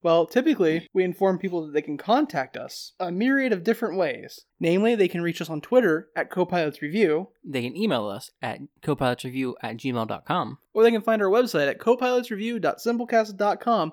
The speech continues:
Speaker 1: which has links to our Discord, Twitter, YouTube, and email.
Speaker 2: Yes. A-, and then we generally tell them to, sometimes, I guess, when we feel like it, tell them, "Hey, they should leave a review or whatever," right?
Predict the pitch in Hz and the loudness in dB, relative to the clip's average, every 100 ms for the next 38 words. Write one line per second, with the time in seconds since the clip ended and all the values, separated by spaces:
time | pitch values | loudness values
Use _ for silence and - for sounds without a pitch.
0 | - - 196 175 165 226 233 208 151 151 | -8 -6 -4 -4 -2 -2 0 0 0 2
1 | 247 - 277 269 262 - 208 220 214 - | 0 0 0 0 -2 0 4 4 2 -2
2 | _ 202 254 262 269 262 262 - _ - | _ 6 6 8 6 6 4 -2 _ -2
3 | 202 240 226 175 143 117 120 - - 131 | 2 2 2 -2 -2 -6 -14 -16 -6 -6
4 | - - _ _ - 175 151 156 156 147 | -6 -16 _ _ -8 -4 -2 -2 -2 -2
5 | 147 139 131 147 131 127 127 127 - _ | -4 -4 -6 -4 -4 -4 -8 -10 -14 _
6 | - 135 123 113 113 - _ - 131 135 | -12 -8 -8 -8 -14 -20 _ -8 -6 -4
7 | 147 143 139 135 135 147 135 123 147 147 | -4 -4 -6 -6 -6 -6 -4 -2 -2 -2
8 | 147 151 151 147 - _ 151 151 139 131 | -4 -6 -6 -8 -10 _ -2 0 0 -2
9 | 139 139 131 135 135 131 135 135 127 131 | -2 -2 -2 -4 -4 -4 -4 -2 -2 -2
10 | 131 131 131 127 127 127 | -2 -4 -8 -8 -8 -8